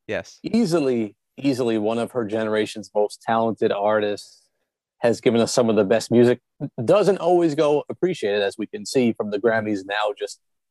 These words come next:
Speaker 2: honoring her. But man, what a voice, what an artist, and we love Lettucey, Ed. We love her.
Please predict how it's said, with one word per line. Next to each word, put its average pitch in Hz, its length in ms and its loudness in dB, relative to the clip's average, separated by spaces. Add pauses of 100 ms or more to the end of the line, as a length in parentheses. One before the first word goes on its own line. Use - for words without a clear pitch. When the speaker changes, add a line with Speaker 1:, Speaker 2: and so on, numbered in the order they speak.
Speaker 2:
honoring 123 340 0
her. 104 280 0 (520)
But 117 280 2
man, 113 320 2
what 123 140 6
a 131 60 2
voice, 117 640 2 (480)
what 123 160 2
an 120 120 0
artist, 110 580 2
and 107 140 0
we 107 120 2
love 101 240 0
Lettucey, 98 520 -2
Ed. 101 220 -2 (160)
We 104 100 -4
love 104 200 -2
her. 101 120 -6